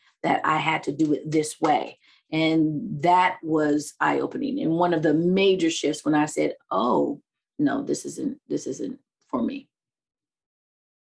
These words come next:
<laughs> Your face went,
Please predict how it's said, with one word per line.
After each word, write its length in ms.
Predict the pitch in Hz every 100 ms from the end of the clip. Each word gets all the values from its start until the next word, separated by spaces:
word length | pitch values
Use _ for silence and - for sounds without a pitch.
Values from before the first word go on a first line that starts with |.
| _ _ _ _ _ _ -
<laughs> 140 | - -
Your 1400 | 220 - - 254 254 - 254 - - - - - - -
face 280 | - 202 - -
went, 240 | 453